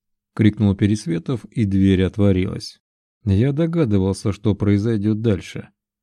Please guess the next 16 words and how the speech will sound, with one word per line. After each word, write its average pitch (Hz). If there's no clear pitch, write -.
Вся -
эта 160
история 143
звучала 123
подозрительно, 117
и 98
не 95
сомневаюсь, 107
что -
именно 107
мастер 110
тайн 143
подстроил 113
этот 113
поворот 98
событий. 95